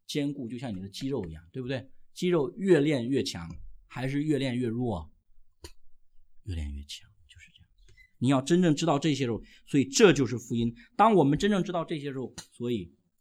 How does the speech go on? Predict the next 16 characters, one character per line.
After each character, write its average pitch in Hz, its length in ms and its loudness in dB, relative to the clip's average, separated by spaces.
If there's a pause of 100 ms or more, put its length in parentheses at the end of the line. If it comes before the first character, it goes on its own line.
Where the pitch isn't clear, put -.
(240)
福 165 180 -2
音 170 100 4
的 156 100 0
奇 - 200 -4
妙 123 180 -2
就 101 100 -6
在 95 120 -4
这 90 100 -10
里 76 100 -8
体 - 160 -18
现 71 140 -14
出 71 140 -20
来 - 20 -20
了。 - 140 -20
真 139 180 -4
的， - 160 -8